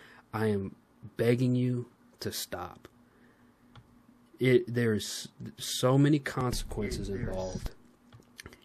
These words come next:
You are allowing demonic spirits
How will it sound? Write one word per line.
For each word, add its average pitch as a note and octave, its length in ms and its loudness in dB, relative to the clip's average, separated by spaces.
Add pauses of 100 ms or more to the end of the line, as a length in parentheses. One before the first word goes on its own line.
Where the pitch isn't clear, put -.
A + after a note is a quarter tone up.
(240)
You B2 340 6
are B2 160 8
allowing B2+ 800 6 (440)
demonic A2+ 600 6
spirits C3+ 800 2